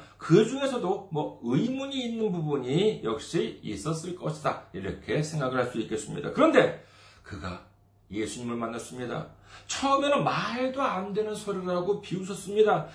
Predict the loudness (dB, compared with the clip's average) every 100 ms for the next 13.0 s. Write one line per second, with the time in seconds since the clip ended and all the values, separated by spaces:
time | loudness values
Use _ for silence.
0 | -12 2 6 6 4 2 0 0 2 2
1 | 0 -2 0 0 2 0 2 2 2 -2
2 | 0 2 0 2 4 6 4 0 -2 6
3 | 8 8 -2 -2 0 2 2 2 4 4
4 | 6 6 6 2 2 0 0 0 0 2
5 | 2 0 4 4 4 2 2 -2 6 6
6 | 6 8 8 10 6 4 2 2 2 2
7 | 2 0 -4 -16 -4 -2 0 0 0 4
8 | 6 6 6 2 2 0 -4 -12 _ 0
9 | 0 0 0 -2 -2 -12 -10 -2 0 2
10 | 2 2 2 0 0 4 2 2 -4 -18
11 | _ _ _ _ _ _ _ _ _ _
12 | _ _ _ _ -20 -4 -2 -2 -4